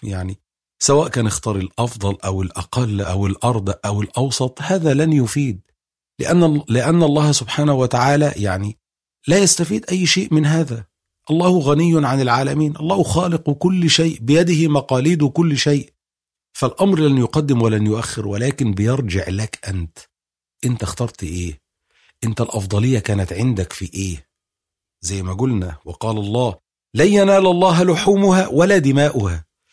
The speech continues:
هذه كلها ماديات، لكن يناله التقوى منكم.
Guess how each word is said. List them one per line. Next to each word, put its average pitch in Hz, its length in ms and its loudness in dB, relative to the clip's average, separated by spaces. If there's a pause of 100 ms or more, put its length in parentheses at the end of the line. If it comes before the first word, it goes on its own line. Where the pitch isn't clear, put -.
(120)
هذه 156 220 -2
كلها 143 380 0
ماديات، 113 800 -2 (800)
لكن 175 720 2
يناله 113 640 0
التقوى 92 1160 -6
منكم. 82 920 -6